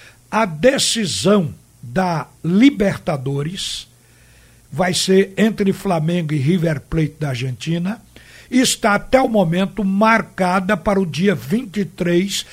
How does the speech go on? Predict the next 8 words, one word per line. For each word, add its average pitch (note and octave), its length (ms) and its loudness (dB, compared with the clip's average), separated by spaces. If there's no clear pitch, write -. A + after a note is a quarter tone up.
em G#3+ 240 4
Santiago, G3+ 840 0
capital G#3 440 0
do G#3 120 -2
Chile, D3+ 600 -2
mas F#3 280 -2
pode F3+ 480 0
mudar. D#3 500 -2